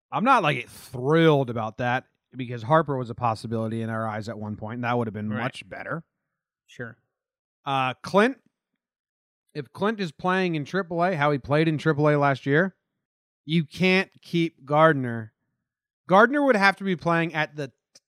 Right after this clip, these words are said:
Speaker 1: top, top, top, top, top of his game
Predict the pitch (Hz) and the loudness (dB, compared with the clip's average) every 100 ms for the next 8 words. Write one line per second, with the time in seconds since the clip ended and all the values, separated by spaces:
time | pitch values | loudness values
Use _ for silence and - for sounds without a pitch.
0 | - 190 220 - 196 202 180 - 185 - | -10 -4 -4 -4 -4 -4 -4 -4 -4 -4
1 | 175 160 - _ _ _ _ _ _ _ | -6 -6 -8 _ _ _ _ _ _ _
2 | _ - 175 240 262 247 214 165 147 131 | _ -16 -2 4 4 4 -2 -6 -8 -4
3 | 143 123 104 92 | -4 -4 -10 -18